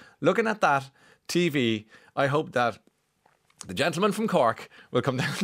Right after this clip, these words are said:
those steps and will say, "Look it, it looks like, thanks to you,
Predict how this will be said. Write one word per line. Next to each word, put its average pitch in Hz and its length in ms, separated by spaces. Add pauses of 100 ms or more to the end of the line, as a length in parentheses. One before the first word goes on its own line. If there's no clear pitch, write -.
(120)
those 185 160
steps - 420 (320)
and 120 100
will 117 80
say, 107 340 (300)
"Look 139 300
it, - 200 (680)
it 113 220
looks - 260
like, 92 300
thanks 131 320
to 120 100
you, 87 440